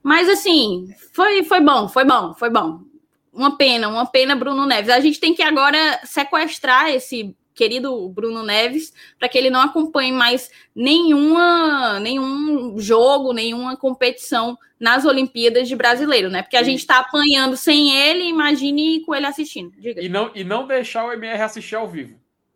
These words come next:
Speaker 2: Porque
Speaker 1: Não,
Speaker 2: o,
Speaker 1: tem isso, é
Speaker 2: sempre
Speaker 1: verdade.
Speaker 2: ele li-, ele liga a T V, o Brasil perde modalidade. É incrível, é incrível.
Speaker 1: É, exatamente.
Speaker 2: Cem por cento de aproveitamento.
Speaker 1: Então, cara, vamos fazer o seguinte: eu vou trazer, assim, um panorama geral do que foi a partida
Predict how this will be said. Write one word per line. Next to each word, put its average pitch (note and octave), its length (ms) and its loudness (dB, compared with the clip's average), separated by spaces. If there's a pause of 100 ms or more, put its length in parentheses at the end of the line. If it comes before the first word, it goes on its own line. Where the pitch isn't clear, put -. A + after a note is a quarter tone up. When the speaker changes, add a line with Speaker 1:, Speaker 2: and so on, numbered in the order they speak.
(180)
Speaker 2:
Porque - 240 -18
Speaker 1:
Não, F3+ 180 2
Speaker 2:
o, - 20 -2
Speaker 1:
tem C#4 320 2
isso, F#3 200 -6
é G#3+ 40 0
Speaker 2:
sempre A3 200 -2
Speaker 1:
verdade. G#3+ 200 0
Speaker 2:
ele F3+ 120 -8
li-, G#3+ 160 -8
ele G3 200 -6
liga G3+ 340 -8
a C#4+ 60 -4
T B3+ 160 -10
V, E3 260 -10
o F#3+ 40 -12
Brasil G3 300 -8
perde F#3 220 -14
modalidade. F3 560 -12 (120)
É - 60 -20
incrível, E3 440 -14
é E3 40 -16
incrível. F#3+ 240 -8
Speaker 1:
É, G3 80 -4
exatamente. G#3 920 -4
Speaker 2:
Cem A#3+ 140 -8
por A#3 100 -20
cento A#3 160 -12
de A#3 60 -12
aproveitamento. G#3+ 640 -16 (480)
Speaker 1:
Então, E4 260 0
cara, A4+ 260 2
vamos F#4+ 160 2
fazer G4 200 2
o F#4+ 40 0
seguinte: C#4+ 320 -2
eu B3+ 60 4
vou F#4+ 300 0
trazer, D#4+ 340 2
assim, D4+ 220 2
um C#4+ 80 0
panorama C4+ 440 0
geral B3 380 2
do A#3+ 220 -6
que D#4+ 120 -2
foi C#4+ 180 0
a B3+ 60 2
partida G4 560 -2